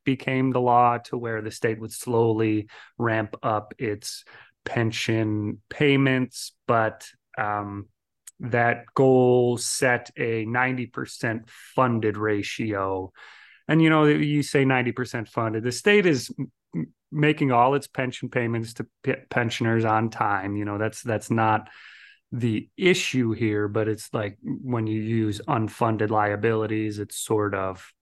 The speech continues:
what would happen, well, if the state had to pay out every dollar due in pensions at the same time, which of course will never happen, they'd be, you know, hundred and forty-two billion dollars short, which is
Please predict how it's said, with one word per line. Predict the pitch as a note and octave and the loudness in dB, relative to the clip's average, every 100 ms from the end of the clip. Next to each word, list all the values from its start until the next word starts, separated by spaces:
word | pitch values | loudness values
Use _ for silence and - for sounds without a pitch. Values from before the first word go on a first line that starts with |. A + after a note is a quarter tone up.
| - | -12
what | A#2 A2 A2+ - | -2 0 0 -2
would | A#2 G2 | -4 0
happen, | A#2+ G#2+ - G#2+ G2+ G2+ - - _ - | 0 0 -2 -4 -4 -6 -10 -20 _ -4
well, | A2+ G#2 - - - _ _ _ - | -4 -4 -10 -20 -20 _ _ _ -4
if | D3 A#2 - | -2 -2 -2
the | A#2 | -2
state | - - - A#2+ A2 A2 G2+ - - - - | -2 -6 0 4 6 4 0 -6 -20 -20 -6
had | A#2 A2 G#2 | 0 0 0
to | A#2+ | -4
pay | A2+ A#2+ A2+ | -2 0 2
out | A2 G#2 G#2 | 2 0 0
every | G#2+ G#2 G#2+ G#2+ G#2 G2+ | -2 -4 -4 -4 -4 -2
dollar | A2 G#2+ G#2+ G#2 | 0 0 -2 -2
due | A#2+ A#2+ A#2 | 0 0 0
in | A2+ A2 | -4 -2
pensions | C3 A#2 B2 A2+ | -2 -2 -6 -6
at | G#2+ G2+ | -6 -8
the | - | -8
same | - A2+ G2 | -4 -4 -4
time, | - D3+ C#3+ C3+ | 2 4 4 4
which | A#2+ - | 0 -2
of | - | -10
course | - G2 - | -12 -10 -8
will | |
never | G2 B2 D#3+ A#2+ | 0 2 2 2
happen, | A#2 G#2+ - A2+ G#2+ G#2 - _ _ - | 2 0 -2 -4 -4 -8 -16 _ _ -4
they'd | G#2+ G#2+ G#2 | -2 0 -2
be, | A2 G#2 G#2 | -2 -2 -4
you | G#2 | -4
know, | G2+ F#2+ _ | -6 -8 _
hundred | A2+ G#2+ G2+ | -6 -4 -6
and | F#2+ _ _ | -10 _ _
forty-two | B2 G#2+ G#2 A2+ G2 - | 2 2 2 0 -2 0
billion | A#2 G#2+ | 0 0
dollars | G#2 G2+ G2 | 0 -2 -4
short, | - A2 G2 - | -4 -4 -4 -8
which | G#2 - | -8 -6
is | G#2 | -8